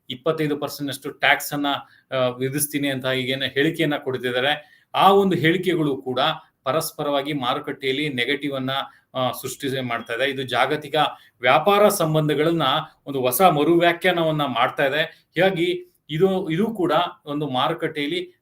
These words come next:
ನೆಗೆಟಿವ್ ಪರಿಣಾಮವನ್ನ ಬೀರ್ತಾ ಇದೆ. ಈ ಕ್ರಮವು ಏನು ಅಮೆರಿಕದ ರಫ್ತುಗಳನ್ನ ಹೆಚ್ಚಿಸಲು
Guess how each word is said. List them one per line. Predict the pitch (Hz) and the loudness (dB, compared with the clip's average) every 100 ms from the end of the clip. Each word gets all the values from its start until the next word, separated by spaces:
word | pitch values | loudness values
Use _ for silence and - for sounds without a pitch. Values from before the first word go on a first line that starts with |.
| - | -12
ನೆಗೆಟಿವ್ | 127 147 151 156 | -6 -6 -6 -8
ಪರಿಣಾಮವನ್ನ | 139 123 143 151 139 131 135 123 | -8 -6 -4 -2 -2 -4 -6 -6
ಬೀರ್ತಾ | 117 120 | -8 -6
ಇದೆ. | 117 156 - - | -4 -6 -6 -10
ಈ | 139 | -8
ಕ್ರಮವು | 143 156 185 190 190 - _ | -4 -2 0 -2 -4 -12 _
ಏನು | 151 151 131 - _ - | -4 -2 -2 -4 _ -6
ಅಮೆರಿಕದ | 123 160 170 175 170 | 0 2 2 2 2
ರಫ್ತುಗಳನ್ನ | 139 143 - - 208 185 165 165 | 2 0 -2 -2 0 2 0 -2
ಹೆಚ್ಚಿಸಲು | 139 143 190 185 170 165 135 | -2 -4 -6 -4 -2 0 -2